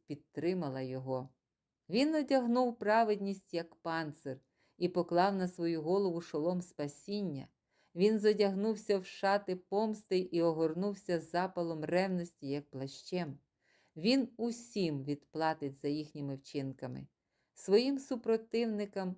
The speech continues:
жорстокістю, своїм ворогам помстою, віддасть заслужене і островам. Тремтітимуть перед Господнім іменем на заході, злякаються його слави й на сході,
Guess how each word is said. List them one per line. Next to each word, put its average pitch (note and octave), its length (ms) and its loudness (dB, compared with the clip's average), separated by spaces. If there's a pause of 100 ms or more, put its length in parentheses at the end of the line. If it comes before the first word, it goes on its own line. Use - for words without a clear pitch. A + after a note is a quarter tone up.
(120)
жорстокістю, D#3+ 1120 -4 (360)
своїм G3+ 440 2
ворогам F3+ 640 2 (160)
помстою, D3+ 760 -4 (520)
віддасть A3 560 0
заслужене F#3 800 -4 (180)
і D#3+ 120 -2
островам. B2 720 -4 (500)
Тремтітимуть G#3+ 840 0
перед D3 280 2
Господнім D3+ 640 -4 (100)
іменем D3+ 480 0
на C#3+ 120 -2
заході, C#3+ 600 -2 (360)
злякаються G3+ 640 4
його F#3 320 2
слави F3+ 460 0
й E3+ 60 0
на D#3 140 -6
сході, F3+ 560 0